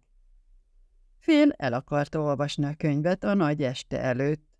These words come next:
legalábbis ezt mondta. Luki nemet mondott, mert azt akarta, Phil is csodálkozzon a többiekkel együtt.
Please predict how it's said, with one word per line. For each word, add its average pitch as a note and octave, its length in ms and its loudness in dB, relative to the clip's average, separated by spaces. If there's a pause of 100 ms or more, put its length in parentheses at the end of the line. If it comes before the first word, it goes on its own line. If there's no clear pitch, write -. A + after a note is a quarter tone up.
legalábbis D3+ 760 -2
ezt G#2 240 -4
mondta. G#2+ 540 -4 (1000)
Luki A3 480 2
nemet A#2 380 -2
mondott, C3 680 -2
mert A#3 300 0
azt - 300 0
akarta, D#3 640 -4 (120)
Phil D4+ 440 0
is D3+ 200 -6
csodálkozzon C#3+ 920 -2
a C4+ 180 -2
többiekkel A#2+ 840 -2
együtt. G#2 440 -4